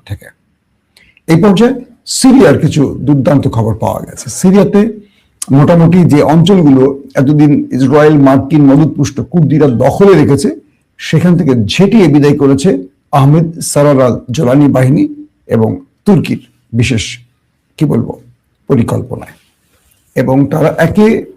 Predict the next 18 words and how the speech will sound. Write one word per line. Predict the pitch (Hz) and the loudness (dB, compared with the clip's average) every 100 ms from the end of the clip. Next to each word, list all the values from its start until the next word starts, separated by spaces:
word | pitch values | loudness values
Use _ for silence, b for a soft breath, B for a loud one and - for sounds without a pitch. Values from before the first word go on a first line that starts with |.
| - | -8
মানে | 160 127 | -4 -2
কুর্দিরা | - 208 185 160 143 165 - - _ _ _ | -2 2 2 4 2 0 -4 -16 _ _ _
তারা | - 120 | -6 -4
এখন | 117 120 113 - | -2 -4 -6 -10
সি-, | - - - | -12 -6 -2
আহ, | 131 120 | 0 0
সিরিয়া | - 190 190 175 | 0 0 0 0
থেকে | 139 123 - | 0 -2 -4
পালাতে | 113 107 110 | -4 -4 -6
শুরু | - 101 | -6 -8
করেছে। | 101 85 - 104 | -8 -12 -14 -4
যে | 117 127 | -2 0
তেল | 131 185 180 | 2 2 0
ক্ষেত্রগুলো | - 180 190 175 170 | -2 -2 0 0 2
তারা | 165 147 | 2 0
দখলে | 107 127 127 180 160 | 0 -2 -2 0 0
রেখেছে | 139 151 190 | 0 -2 -4
সেখানে | - 123 123 117 120 | -6 -4 0 0 -2